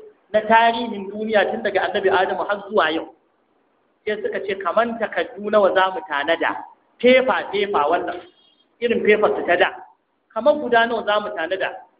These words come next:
Sai ce, "Ku tanadi fefofi takardu guda dubu ɗari uku." Guda dubu ɗari uku. Sai suka ce, "A, a, a, a, a,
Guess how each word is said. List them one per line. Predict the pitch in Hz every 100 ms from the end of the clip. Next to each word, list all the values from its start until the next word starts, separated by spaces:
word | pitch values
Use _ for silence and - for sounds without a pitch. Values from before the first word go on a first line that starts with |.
| _
Sai | 202
ce, | 196
"Ku | 208 - -
tanadi | 165 156 160 - -
fefofi | 220 226 220 226 220 226 226
takardu | 175 175 - 214 214
guda | 180 185 185
dubu | 233 202 240
ɗari | 175 160 160 156
uku." | - _ _ _ _ _ 311 _ _ _ _ _ _ _ _ _
Guda | 226 247 311 339 - - - _ _ _ _ _
dubu | 320 320 330 311
ɗari | 220 214 226 226
uku. | 226 - - - _ _ _ _ _ _ _ _
Sai | 277 254
suka | 277 254 226
ce, | 220 190
"A, | 220
a, | 233 - -
a, | - 220 -
a, | - -
a, | 208 196 185 170 165